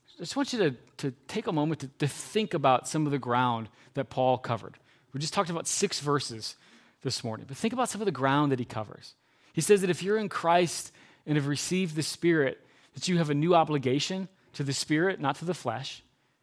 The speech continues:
You have a new identity, adopted as God's child, that you're positioned to inherit that all that God has for you and to be glorified with Christ.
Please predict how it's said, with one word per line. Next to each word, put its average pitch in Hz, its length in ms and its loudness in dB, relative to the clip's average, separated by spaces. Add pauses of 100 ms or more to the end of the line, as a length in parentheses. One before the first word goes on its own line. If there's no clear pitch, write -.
(420)
You 160 100 2
have 151 60 2
a 160 40 2
new 175 140 6
identity, 156 640 4 (640)
adopted 151 760 4 (460)
as 123 140 -6
God's 135 340 4
child, 113 440 -2 (800)
that 143 160 -4
you're 170 80 -2
positioned 147 640 2
to 139 120 -4
inherit 143 460 -4
that - 100 -10 (140)
all 175 240 0
that 196 120 -2
God 160 200 4
has 131 300 -2
for - 140 -16
you - 140 -14 (360)
and 131 80 -6
to 147 80 -2
be 160 100 2
glorified 143 720 2
with 131 200 -4
Christ. - 500 -8